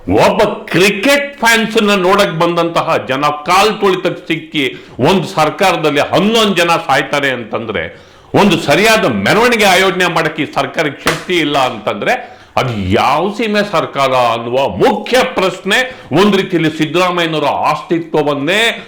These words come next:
ಅಲ್ಲಾಡಿಸಿದೆ. ಇದು, ಇದನ್ನ ಹೇಳ್ತೀನಿ, ಅಸ್ತಿತ್ವವನ್ನು ಅಲ್ಲಾಡಿಸಿದೆ ಅಂತಂದ್ರೆ ಅದು ಸರ್ಕಾರ ಬಿದ್ದೋಗುತ್ತೆ ಅಂತಲ್ಲ, ಪಾಪ ಪ್ರಜ್ಞೆ, ಕಾನ್ಶಿಯಸ್ಸು, ಆತ್ಮ, ಅವರ ಆತ್ಮವನ್ನು ಅಲುಗಾಡಿಸಿದೆ. ಸುದ್ದಿಗೋಷ್ಠಿಯಲ್ಲಿ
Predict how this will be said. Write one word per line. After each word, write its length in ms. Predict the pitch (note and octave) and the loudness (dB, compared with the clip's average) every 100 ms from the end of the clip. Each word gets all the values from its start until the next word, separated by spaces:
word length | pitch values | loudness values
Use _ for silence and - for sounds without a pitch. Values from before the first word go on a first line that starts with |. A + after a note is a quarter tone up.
| - | -4
ಅಲ್ಲಾಡಿಸಿದೆ. 960 | G#2 B2 B2+ A2 F#2 - D#2+ E2 - - - - - - - - - | -2 0 0 0 -4 -10 -12 -12 -14 -20 -20 -20 -20 -20 -18 -16 0
ಇದು, 260 | D3 G3+ A3 | 2 4 4
ಇದನ್ನ 240 | E3+ G#3 | 4 2
ಹೇಳ್ತೀನಿ, 400 | D3+ A#3+ - G#3 | 4 4 4 0
ಅಸ್ತಿತ್ವವನ್ನು 1000 | D#3 G#2 F#3 - A#3 A3+ A3 G#3 F#3+ G3 F3 | 0 2 0 2 -2 -2 0 2 2 2 2
ಅಲ್ಲಾಡಿಸಿದೆ 580 | E3+ F3+ F3+ F#3 D3+ | 2 2 2 0 0
ಅಂತಂದ್ರೆ 800 | D3 C#3 D3 B2 C3 A3 G3 - - | 0 0 -4 -2 0 0 -2 -10 -2
ಅದು 280 | C3 E3+ F#3 | 0 2 2
ಸರ್ಕಾರ 600 | C3 C3+ - G#3 G#3+ F#3+ | 0 -2 0 2 4 2
ಬಿದ್ದೋಗುತ್ತೆ 680 | G#2+ C#3 A#2+ F#3 G3+ - A3+ | 0 -4 0 2 2 2 2
ಅಂತಲ್ಲ, 440 | G3 F#3 E3+ F3 E3 - - - - - - | 0 2 2 4 4 0 -6 -20 -20 -18 -2
ಪಾಪ 260 | C3 C#3+ - | 2 2 2
ಪ್ರಜ್ಞೆ, 840 | - E3 D3+ D#3 A#2+ - - _ - | 2 0 0 0 -2 -4 -18 _ -2
ಕಾನ್ಶಿಯಸ್ಸು, 1000 | C#3+ D#3+ F3+ - F#3 E3+ - C#3 - - - - G#2 | 0 2 0 2 2 0 -2 -2 -2 -10 -10 -2 2
ಆತ್ಮ, 480 | F#3 - - F3 | 2 2 -2 0
ಅವರ 360 | E3 A2 D3 E3 | 2 4 4 4
ಆತ್ಮವನ್ನು 760 | C#3 C#3+ F#3+ - F#3+ F#3 F3+ F3 | 4 4 2 0 2 2 4 4
ಅಲುಗಾಡಿಸಿದೆ. 600 | D#3+ E3 D#3+ D#3+ C#3+ C#3 | 4 4 2 0 0 0
ಸುದ್ದಿಗೋಷ್ಠಿಯಲ್ಲಿ 1200 | C#3 D3+ D3+ F#3 E3+ E3+ - D#3+ E3+ A3+ G3 - | 0 -2 0 0 2 0 0 0 2 2 0 -4